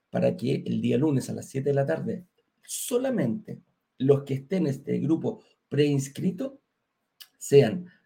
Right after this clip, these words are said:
capaces de, eh, poder reservar con veinticuatro horas de antelación, porque para todo el resto del mundo va a estar, eh,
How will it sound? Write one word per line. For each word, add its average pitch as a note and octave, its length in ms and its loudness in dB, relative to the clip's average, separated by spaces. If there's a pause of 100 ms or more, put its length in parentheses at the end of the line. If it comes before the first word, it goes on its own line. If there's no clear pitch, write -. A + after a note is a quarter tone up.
(140)
capaces C#3+ 680 -2 (260)
de, C#3 520 0 (100)
eh, G2+ 440 -6
poder C3+ 440 2
reservar C3 960 2 (420)
con A2+ 220 -2
veinticuatro G#2+ 640 -6
horas F#2+ 160 -8
de G2 80 -6
antelación, - 560 -8
porque - 340 -4
para G2 260 -2
todo C3+ 240 4
el C#3 60 2
resto C#3 320 2
del C3 80 4
mundo D#3+ 460 0 (280)
va A#2+ 180 -2
a A#2+ 40 2
estar, - 460 -2 (320)
eh, G1+ 480 -6